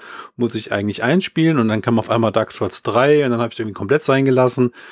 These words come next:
Und ich hatte auch immer Angst, dass es zu hart für mich ist und dass ich dann eigentlich nur frustrierend im Wohnzimmer rumlaufe und am liebsten die Konsole gegen die Wand schmeißen werde.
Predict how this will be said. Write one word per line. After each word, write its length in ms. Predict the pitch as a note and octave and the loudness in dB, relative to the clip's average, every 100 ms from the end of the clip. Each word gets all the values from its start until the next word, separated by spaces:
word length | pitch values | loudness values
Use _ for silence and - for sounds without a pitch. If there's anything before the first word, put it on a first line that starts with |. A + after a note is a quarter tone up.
| - - | -20 -12
Und 300 | G#2+ A2 G#2+ | -4 -2 -2
ich 100 | - | -4
hatte 120 | A2+ | -6
auch 80 | A2+ | -8
immer 220 | G2+ G#2 | -8 -6
Angst, 480 | G2 G#2 - - - | -4 -4 -6 -8 -8
dass 140 | G2 G2 | -8 -6
es 180 | F#2 | -6
zu 240 | - G2 F2+ | -2 -2 -2
hart 160 | G#2 | -4
für 140 | - G2+ | -4 -8
mich 220 | G2+ - | -6 -4
ist 260 | B2+ - - | -4 -4 -8
und 320 | G2+ G2 F#2+ | -8 -8 -8
dass 100 | - | -8
ich 120 | - | -8
dann 260 | G#2 G#2 - | -6 -6 -6
eigentlich 420 | G#2 G#2 G#2+ - | -6 -6 -6 -4
nur 260 | G#2+ G#2 - - - - | -4 -4 -8 -20 -20 -18
frustrierend 920 | - - A2 - B2+ B2+ A#2 A#2 A2 | -4 0 0 2 6 6 6 4 2
im 160 | G#2 | 2
Wohnzimmer 380 | G#2+ A2+ A#2+ A2 | 2 2 0 0
rumlaufe 680 | G#2 A2 A2 G#2+ G#2+ - A2 | 0 2 2 2 0 0 0
und 140 | G#2+ | 0
am 100 | G2+ | -2
liebsten 380 | G2+ A2 - G#2+ | 0 -2 -2 -6
die 80 | G2+ | -6
Konsole 540 | A2+ G#2+ G#2+ A#2 G2+ | -6 -2 2 2 2
gegen 420 | - - - G2+ G2+ | -4 -8 -4 -4 -4
die 100 | G2 | -8
Wand 180 | G#2 | -8
schmeißen 400 | - G#2 G2 A2+ | -6 -6 -6 -6
werde. 300 | G2+ G#2+ C3 | -4 -2 -2